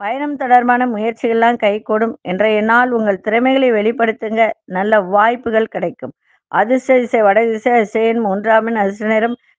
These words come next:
வெளிர்நீல நிறத்தை பயன்படுத்துது. சித்திரை நட்சத்திரக்காரர்களுக்கு ஆர்வம் ஏற்படுகின்ற ஒரு நாள். சுவாதி நட்சத்திரக்காரர்களுக்கு மேன்மை நிறைந்த ஒரு நாளாக இருக்கு. விசாகம் நட்சத்திரக்காரர்களுக்கு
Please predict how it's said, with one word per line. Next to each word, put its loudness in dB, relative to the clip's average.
வெளிர்நீல -2
நிறத்தை -2
பயன்படுத்துது. -2
சித்திரை -2
நட்சத்திரக்காரர்களுக்கு 0
ஆர்வம் 2
ஏற்படுகின்ற -4
ஒரு 0
நாள். 2
சுவாதி 4
நட்சத்திரக்காரர்களுக்கு 0
மேன்மை 2
நிறைந்த 0
ஒரு 0
நாளாக 2
இருக்கு. -4
விசாகம் 2
நட்சத்திரக்காரர்களுக்கு -2